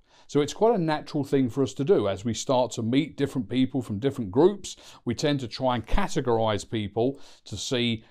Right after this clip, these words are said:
um, which group they might fit into. Part of this is down to our fight and flight response. Is this somebody that I'd like to meet? Is it somebody I'd like to do business with?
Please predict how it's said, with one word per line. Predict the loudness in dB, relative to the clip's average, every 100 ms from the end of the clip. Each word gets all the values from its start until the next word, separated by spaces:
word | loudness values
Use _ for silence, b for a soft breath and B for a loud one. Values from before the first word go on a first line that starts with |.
| B
um, | 4 6 6
which | 2 2
group | 0 0
they | 0
might | 2 2 0
fit | 0 2
into. | 2 0 -6 -6 _ _ _
Part | 2 2 2
of | -2
this | -4 -4
is | -6
down | -4 -4 -4
to | -2 -2
our | 0 -2
fight | -2 -2 -2
and | -6
flight | 0 2 2
response. | 0 -6 -6 -6 -12 -12
Is | -8
this | -8
somebody | -4 -2 -2 -4
that | -2 -2
I'd | -2 -2
like | -2 0 0 -2 -4
to | -2
meet? | 0 0 0
Is | -10
it | -12
somebody | -6 -4 -2 0
I'd | 0
like | 0 -2 -2
to | -8
do | -2 -2
business | 0 -2 -4 -6
with? | 0 0